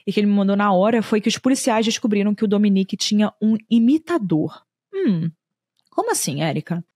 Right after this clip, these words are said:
Jean-Pierre, de sessenta e três anos, copiava Dominique. Entre dois mil e quinze e dois mil e dezoito, ele usou sedativos,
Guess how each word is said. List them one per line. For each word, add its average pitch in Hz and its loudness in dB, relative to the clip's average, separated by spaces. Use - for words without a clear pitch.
Jean-Pierre, 214 -2
de 202 -4
sessenta 226 0
e - 2
três 226 0
anos, 180 0
copiava 220 0
Dominique. 170 -4
Entre 233 2
dois 226 2
mil 277 4
e 339 2
quinze 294 0
e 220 -2
dois 220 2
mil 277 4
e 339 0
dezoito, 208 2
ele 214 2
usou 214 0
sedativos, 269 0